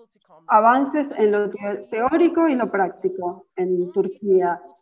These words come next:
Y seguimos avanzando. Solo si ponemos a la revolución, la teoría revolucionaria, ante todo y dedicación, podemos alcanzar esto. El objetivo, las condiciones objetivas para la juventud existen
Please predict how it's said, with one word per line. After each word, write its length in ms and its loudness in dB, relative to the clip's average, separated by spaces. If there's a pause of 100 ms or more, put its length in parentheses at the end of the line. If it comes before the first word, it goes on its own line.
(300)
Y 200 -6
seguimos 580 0
avanzando. 840 2 (880)
Solo 420 2
si 160 0
ponemos 520 2
a 40 0
la 100 0
revolución, 720 -2
la 160 0
teoría 340 -2
revolucionaria, 920 -2 (480)
ante 340 2 (120)
todo 400 -4
y 120 -4
dedicación, 760 -8
podemos 600 -6 (140)
alcanzar 560 -2
esto. 220 -12
El 80 -6
objetivo, 800 -6 (680)
las 160 -8
condiciones 480 0
objetivas 460 -2
para 180 -8
la 120 0
juventud 520 -4
existen 540 -6